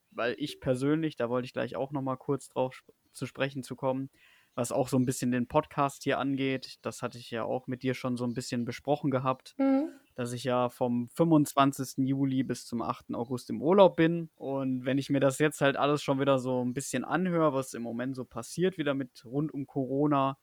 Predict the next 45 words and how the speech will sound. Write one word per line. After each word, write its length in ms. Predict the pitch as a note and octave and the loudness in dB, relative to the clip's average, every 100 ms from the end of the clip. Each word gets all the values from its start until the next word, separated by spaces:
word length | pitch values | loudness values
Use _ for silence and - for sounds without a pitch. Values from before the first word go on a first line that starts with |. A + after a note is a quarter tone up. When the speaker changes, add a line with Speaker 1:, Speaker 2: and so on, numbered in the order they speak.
| - | -2
Speaker 1:
ja, 220 | B2 A#2+ | 0 2
dann 180 | B2 B2 | 0 0
seh 160 | D3 | 2
ich 120 | D3 | 2
da 340 | - C#3+ D#3 F#2+ | 6 10 10 8
aktuell 480 | D3+ - D3+ B2+ B2 | 2 -4 -2 0 0
auch 240 | B2 - | -2 -2
ein 80 | C#3 | -4
bisschen 400 | C#3 C3+ B2+ B2 | -4 -2 -2 -2
schwarz 500 | - - A2+ C#3 - | -2 -2 2 0 -2
schon 220 | E3+ D#3+ | -4 -2
wieder 260 | E3 E3+ C3+ | 0 0 2
oder 160 | B2 | 0
beziehungsweise 760 | A#2+ - C3 A#2+ A#2+ A2+ A#2 A2+ - _ - | -2 -2 2 4 4 4 -2 -2 -10 _ -4
seh 140 | C#3+ | 0
das 200 | C#3 C3 | 0 2
halt 200 | C3+ C3 | 0 2
schon 180 | C#3 C3+ | 0 0
so 120 | C3+ | 2
als 240 | - B2+ - | 2 0 -4
Gefahr, 420 | C3 - C3+ D3+ | -6 2 4 6
dass 220 | D3 - | 4 2
man 160 | C#3 C3+ | 0 4
dann 180 | C3+ | 2
in 160 | B2+ C3 | 2 0
dem 220 | C3 B2+ | 0 0
Urlaub, 400 | C3 D3 D3 D3 - - - | 2 2 2 0 -10 -20 -2
ja, 240 | C#3 A#2+ | 2 2
nicht 200 | B2+ B2+ | 0 2
wahrnehmen 440 | C#3+ E3+ A#2 A2+ | 2 2 0 -4
kann, 240 | - A#2+ A2 | -4 -4 -2
ne? 180 | A#2 B3 | -2 0
Oder 320 | A#3+ A#3 A#3 | 2 4 2
Speaker 2:
Mhm. 220 | A3+ A3+ | 0 0
Speaker 1:
halt 240 | E3+ B2+ | 0 0
aus 180 | - B2 | -2 -4
dem 280 | - C3 C3 | 0 2 2
Grunde, 420 | C3 C#3 C#3+ D3 | 2 2 4 4
dass 400 | C3 B2+ - - - | 2 -2 -4 -16 -12
Corona 500 | C#3 C3+ E3+ C3 A#2 | -6 0 4 2 2
wieder 200 | A#2 A#2 | 0 2
dazwischen 520 | A#2 - C3 B2 B2 | 0 -4 -8 -8 -10
funkt, 400 | - C3 C#3+ A2 | -6 -4 -4 0
weil 320 | B2 C3 C3+ | 2 2 2
halt 480 | C3+ C#3 C#3 - - | 0 0 -2 -6 -20